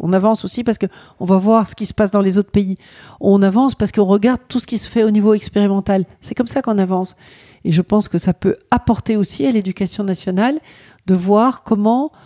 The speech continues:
euh, on aborde la, la question de, de la confiance, de la responsabilité, des apprentissages, euh, transverses,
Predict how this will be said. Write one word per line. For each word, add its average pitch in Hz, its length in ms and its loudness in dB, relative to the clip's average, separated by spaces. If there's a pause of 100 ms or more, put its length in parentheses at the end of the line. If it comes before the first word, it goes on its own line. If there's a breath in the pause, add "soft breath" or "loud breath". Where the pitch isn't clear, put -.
(240 soft breath)
euh, 185 180 0
on 185 160 2
aborde 185 640 0
la, 190 260 2
la 208 160 2
question 214 600 -2
de, 180 400 0 (340 loud breath)
de 190 100 4
la 202 120 4
confiance, 196 580 0
de 185 80 2
la 185 100 4
responsabilité, 180 1080 0
des 185 200 0
apprentissages, 185 800 -2
euh, 160 100 -2
transverses, 170 520 -2